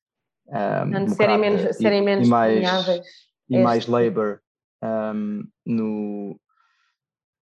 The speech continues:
Speaker 1: eh, nestes dois países que eu referi, é, é um, é uma ideia interessante. Eu não sei se está certa, tenho que se ler o,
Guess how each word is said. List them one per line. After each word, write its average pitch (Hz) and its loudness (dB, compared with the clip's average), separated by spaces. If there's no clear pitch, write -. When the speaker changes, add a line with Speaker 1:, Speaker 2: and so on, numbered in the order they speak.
Speaker 1:
eh, 101 -4
nestes 107 -4
dois 113 -6
países 101 -6
que - -12
eu - -10
referi, 165 -4
é, 117 -4
é 117 0
um, 98 -8
é - -20
uma 107 -8
ideia 110 0
interessante. 131 -2
Eu - -14
não 92 -14
sei - -14
se - -20
está 120 -4
certa, 165 -2
tenho 113 -14
que - -20
se - -12
ler 107 -4
o, 104 -8